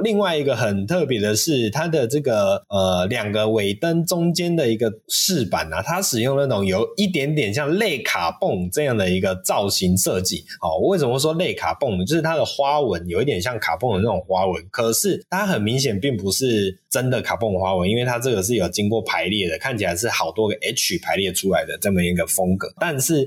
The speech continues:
这个样的设计思维我是算是第一次见到啦，至少以我个人的粗浅的认知，哦，是第一次见到。我觉得这个设计还蛮有意思的。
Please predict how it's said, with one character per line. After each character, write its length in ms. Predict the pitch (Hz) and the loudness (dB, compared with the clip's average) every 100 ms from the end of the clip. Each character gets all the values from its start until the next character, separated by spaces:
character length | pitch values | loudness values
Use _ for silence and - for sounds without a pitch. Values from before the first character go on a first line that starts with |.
| - | 0
这 100 | 214 | 0
个 220 | 165 123 | 2 2
样 180 | 151 131 | 2 0
的 140 | 104 | 0
设 220 | 98 143 | 0 0
计 180 | 120 120 | 0 0
思 220 | - 104 | 0 0
维 160 | 107 98 | 2 2
我 160 | 80 | -2
是 420 | - 120 104 95 87 | -2 0 2 2 2
算 220 | 127 98 | 0 -2
是 120 | 110 | -2
第 260 | 101 110 98 | -2 0 0
一 40 | |
次 360 | 98 - 98 87 | 0 0 0 -2
见 320 | - 107 82 | -4 -6 -4
到 80 | 92 | -4
啦， 260 | 80 - - | -2 -4 -4
至 120 | 120 | -2
少 160 | 98 87 | 0 2
以 80 | 101 | 0
我 140 | 87 | -2
个 200 | - 110 | -2 -2
人 180 | 87 82 | -2 0
的 180 | 82 78 | -2 0
粗 260 | - 196 | 0 0
浅 240 | 208 - 170 | 0 -2 -4
的 440 | 85 98 180 - - | 0 0 0 -4 -4
认 260 | 156 98 | 0 0
知， 280 | 92 101 101 - - | -2 -2 -2 -6 -4
哦， 120 | 87 82 | -2 0
是 120 | 98 | -2
第 140 | 101 | 0
一 60 | 98 | 0
次 120 | 95 | 0
见 160 | 95 87 | 0 0
到。 140 | 87 | 0
我 80 | 90 | 0
觉 80 | 113 | 0
得 80 | |
这 100 | 127 | 0
个 80 | 131 | 0
设 160 | 104 123 | 0 0
计 120 | 107 | -2
还 120 | 107 101 | -2 0
蛮 180 | 92 | 0
有 160 | 95 80 | 0 0
意 140 | 117 | 0
思 240 | 92 - | 0 -2
的。 80 | 95 | -4